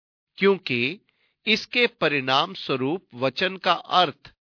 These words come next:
ज्यों के त्यों नहीं रह जाता है,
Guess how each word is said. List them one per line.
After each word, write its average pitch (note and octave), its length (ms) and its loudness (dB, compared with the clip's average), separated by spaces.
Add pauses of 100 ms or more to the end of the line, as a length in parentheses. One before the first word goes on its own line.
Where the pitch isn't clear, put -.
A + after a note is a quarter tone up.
ज्यों C3 380 0
के G3 260 -2
त्यों C#3 480 -4 (300)
नहीं D3 360 -2
रह B2+ 180 0
जाता A#2 420 -4
है, G2+ 200 -16